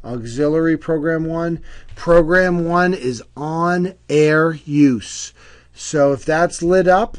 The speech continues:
as it is here for the computer, that means it's on air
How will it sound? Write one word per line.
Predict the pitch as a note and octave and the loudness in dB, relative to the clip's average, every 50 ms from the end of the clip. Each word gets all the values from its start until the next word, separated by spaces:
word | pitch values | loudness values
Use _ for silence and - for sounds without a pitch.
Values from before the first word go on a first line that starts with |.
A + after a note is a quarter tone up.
| - - | -10 -4
as | C3+ C#3 C#3 B2+ C3 | -4 -2 -2 -2 -2
it | C#3+ C#3 | 0 0
is | D3+ D3+ C#3 - | 0 0 -2 -4
here | - - E3+ F3+ F#3 F3+ | -4 -2 0 0 0 0
for | F3+ - D#3+ C#3+ | -2 -2 -2 -2
the | C#3 C3+ | -2 -4
computer, | - D3 C3 B2 - - E3 E3+ F3+ F#3+ F#3 | -6 -8 -10 -10 -6 -2 0 2 2 2 2
that | E3+ D#3+ D3+ C#3+ C3+ | 2 2 0 0 0
means | C#3+ C#3+ C#3 B2 A#2+ | -2 -4 -4 -4 -6
it's | B2 A2+ - - - | -10 -12 -14 -16 -12
on | B2+ C#3 D3 D#3 D#3+ D#3+ | -10 -6 -6 -4 -4 -4
air | D#3+ D3 C#3 D3 D3+ D#3 E3+ F#3 F#3+ F#3+ - | -6 -6 -4 -2 0 0 2 0 0 -2 -6